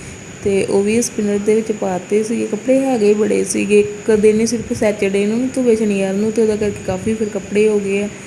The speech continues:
ਤੇ ਨਵੇਂ ਆਉਂਦੇ ਨਾ ਚੈਨਲ ਨੂੰ ਜ਼ਰੂਰ ਲਾਈਕ, ਸ਼ੇਅਰ, ਕੁਮੈਂਟ ਜ਼ਰੂਰ ਕਰਿਆ ਕਰੋ ਤੇ ਚੈਨਲ ਨੂੰ ਸਬਸਕ੍ਰਾਈਬ ਜ਼ਰੂਰ ਕਰਿਆ ਕਰੋ ਜੀ। ਤੇ ਆਪਾਂ ਸ਼ਾਮ ਨੂੰ ਚਲ ਗਏ ਸੀਗੇ ਬਾਬਾ ਬਕਾਲਾ ਸਾਹਿਬ ਸਾਢੇ ਕੁ ਪੰਜ ਵਜੇ,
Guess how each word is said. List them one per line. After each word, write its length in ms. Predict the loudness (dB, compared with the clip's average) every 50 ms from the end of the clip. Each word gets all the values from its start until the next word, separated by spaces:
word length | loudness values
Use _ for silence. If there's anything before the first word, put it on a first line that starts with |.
| -16 -10 -8
ਤੇ 60 | -4
ਨਵੇਂ 340 | -2 -2 -2 -2 -2 -4 -4 -4
ਆਉਂਦੇ 220 | -4 -4 -4 -4
ਨਾ 120 | -4 -4
ਚੈਨਲ 300 | -6 -6 -8 -8 -6 -4
ਨੂੰ 120 | -4 -4 -2
ਜ਼ਰੂਰ 380 | -4 -4 -4 -4 -4 -2 -2 -2
ਲਾਈਕ, 400 | -2 -2 -2 -2 -2 -2 -4 -8
ਸ਼ੇਅਰ, 280 | -8 -6 -6 -6 -6 -8
ਕੁਮੈਂਟ 340 | -8 -8 -8 -8 -8 -10 -6
ਜ਼ਰੂਰ 360 | -6 -2 -2 -2 -2 -4 -6 -8
ਕਰਿਆ 240 | -8 -6 -6 -6 -6
ਕਰੋ 200 | -8 -8 -8 -8
ਤੇ 80 | -10 -10 -10
ਚੈਨਲ 220 | -8 -8 -6 -8
ਨੂੰ 100 | -8 -8
ਸਬਸਕ੍ਰਾਈਬ 520 | -8 -8 -10 -10 -10 -10 -8 -8 -8 -8 -8 -8
ਜ਼ਰੂਰ 300 | -8 -8 -6 -6 -6 -6
ਕਰਿਆ 360 | -6 -6 -4 -4 -4 -4 -4 -6
ਕਰੋ 320 | -6 -8 -6 -4 -2 -4 -4 -4 -6
ਜੀ। 140 | -6 -6 -6 -8 -12 -18 -20 -20 -20 -20 -20 -20 -20 -20 -12 -4
ਤੇ 180 | -2 -2 -2 0 -2
ਆਪਾਂ 380 | -6 -4 -4 -4 -2 -2 -4
ਸ਼ਾਮ 280 | -2 -2 -2 -2 0 0
ਨੂੰ 120 | -2 -2
ਚਲ 200 | -2 -2 -2 -2
ਗਏ 200 | -2 -2 -4 -4
ਸੀਗੇ 300 | -2 -2 -4 -2 -2 -2
ਬਾਬਾ 300 | -2 0 -2 -2 -2 -4
ਬਕਾਲਾ 320 | -4 -4 -4 -4 -6 -4 -6
ਸਾਹਿਬ 260 | -6 -6 -6 -6 -6
ਸਾਢੇ 260 | -6 -6 -4 -4 -4
ਕੁ 100 | -4 -4
ਪੰਜ 320 | -4 -4 -4 -4 -2 -2 -2
ਵਜੇ, 400 | -2 -4 -4 -4 -2 -4 -4